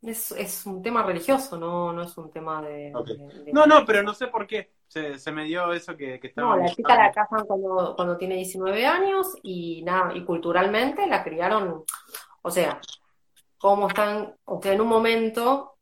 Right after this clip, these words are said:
Speaker 1: en, justamente va a un país como Alemania, que el, eh, ella llega embarazada a Alemania. Te cuento algo de, de la serie. Entonces le dice, "¿Los querés tener?", porque como el aborto es, es legal allá en Alemania.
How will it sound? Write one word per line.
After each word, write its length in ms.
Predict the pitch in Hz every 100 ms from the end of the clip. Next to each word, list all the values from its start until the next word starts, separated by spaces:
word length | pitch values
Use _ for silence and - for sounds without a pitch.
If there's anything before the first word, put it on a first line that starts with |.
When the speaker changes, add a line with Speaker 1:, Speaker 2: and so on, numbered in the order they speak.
| _
Speaker 1:
en, 400 | - 175 180 180
justamente 480 | - 220 226 226 226
va 160 | 220 220
a 20 |
un 120 | 220
país 180 | 214 214
como 160 | - 214
Alemania, 480 | 202 208 247 247 247
que 100 | 196
el, 640 | 185 185 185 180 175 -
eh, 420 | - - 165 156 -
ella 180 | 185
llega 220 | 180 220 220
embarazada 420 | 185 165 - 160
a 40 |
Alemania. 340 | 147 143 139 117 _ _ _ _ _ _
Te 80 | -
cuento 240 | 165 165
algo 180 | 160 160
de, 120 | 156 156
de 60 | 156
la 100 | 160
serie. 420 | - 202 226 269 269 - - _ -
Entonces 320 | 185 190 185
le 60 | 185
dice, 160 | 185
"¿Los 120 | 185
querés 220 | 180 208 214
tener?", 340 | 220 247 277
porque 380 | 233 180 156 151
como 320 | 160 160 156
el 160 | 151 156
aborto 360 | 165 202 202
es, 220 | 180 - -
es 200 | 170 151
legal 440 | 170 185 202 202 -
allá 220 | - 190
en 60 |
Alemania. 520 | 185 220 254 165 160